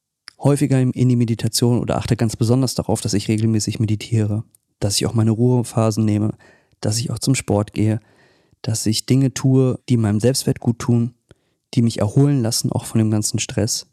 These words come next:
Und schenke der Wut und vor allen Dingen dann den Dingen, die hinter dieser Wut stehen, Aufmerksamkeit. Damit sie dann ja auch weiterziehen darf. Weil die Wut an sich ist nicht schlecht, ist ein unglaublich,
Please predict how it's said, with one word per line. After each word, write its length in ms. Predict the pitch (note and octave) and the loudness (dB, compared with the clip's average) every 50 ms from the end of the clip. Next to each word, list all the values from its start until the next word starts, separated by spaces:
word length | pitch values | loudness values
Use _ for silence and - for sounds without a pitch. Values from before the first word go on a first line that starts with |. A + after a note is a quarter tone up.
| _ _ _ _ _ _ _ _ | _ _ _ _ _ _ _ _
Und 400 | - G#2 G#2+ G#2 G#2 G#2+ - - | -4 -2 -2 -2 -2 -4 -6 -8
schenke 600 | - - - - A2 C3+ D3 - D3+ D3+ D3+ D#3 - _ _ _ _ _ _ _ _ _ _ _ | -6 -2 0 2 2 2 2 2 0 0 -2 -2 -6 _ _ _ _ _ _ _ _ _ _ _
der 220 | - G#2+ G#2 G2+ A2 | 0 0 0 0 2
Wut 340 | A#2+ C#3+ D3 C#3+ - - - _ _ _ | 2 2 2 0 -2 -8 -16 _ _ _
und 220 | - D3+ F3+ - | 2 2 2 2
vor 220 | - - - - - | 0 -2 -2 0 0
allen 100 | C#3+ C#3+ | 2 2
Dingen 160 | D3+ D3+ C3+ | 2 2 2
dann 220 | C3+ C#3 C3+ B2+ | 2 2 2 2
den 200 | - A#2+ B2+ B2+ | 2 2 2 4
Dingen, 220 | A#2 B2 B2 A#2+ A2 | 2 2 2 2 2
die 100 | A2 G#2 | 0 2
hinter 340 | - E3 F#3 - - C3 | 2 2 2 4 2 0
dieser 280 | A#2+ A#2 - B2 G#2+ A2+ | 0 0 0 0 2 2
Wut 120 | A#2+ A#2+ | 0 0
stehen, 360 | - - - G2+ A2+ B2 B2 - _ - _ _ _ _ _ _ | 0 0 2 2 0 0 -2 -6 _ -20 _ _ _ _ _ _
Aufmerksamkeit. 720 | - A2+ A2+ - F2+ D#2 - C#2+ - - - - - - - _ _ _ _ _ _ _ _ _ _ _ - | -2 -2 0 0 -2 -4 -2 -4 -4 -6 -8 -12 -14 -20 -20 _ _ _ _ _ _ _ _ _ _ _ -4
Damit 320 | - G#2+ A2+ A#2+ B2+ - - | -2 0 2 2 0 0 2
sie 140 | - B2 | 2 2
dann 320 | A#2 A#2+ A#2 A#2 A2+ - - _ | 2 2 2 0 0 -4 -4 _
ja 160 | G#2 - - | -6 0 0
auch 140 | C3 B2 C3 | 0 2 2
weiterziehen 460 | B2 A#2 - - - - - - - | 0 -2 -2 -4 -6 -4 -4 -4 -4
darf. 320 | - - B2 - - - | -4 -4 -6 -8 -6 -2
Weil 120 | - G#2+ G#2+ | -2 0 0
die 160 | A2 G#2+ A2 | 0 0 0
Wut 140 | C3 - A2+ | 0 2 2
an 120 | A2 G#2+ | 0 2
sich 180 | C3 C#3 C3 - | 0 0 0 0
ist 160 | F#2+ - B2 | 0 0 0
nicht 120 | A#2 - | 0 0
schlecht, 260 | - C3 C3 C#3+ - | 0 0 0 0 -2
ist 120 | D3+ - - | -2 -2 0
ein 100 | A#2+ - | -2 0
unglaublich, 540 | - C#3+ C3+ C3 B2+ - - - B2+ - | 0 0 2 2 2 0 -2 -4 -8 -8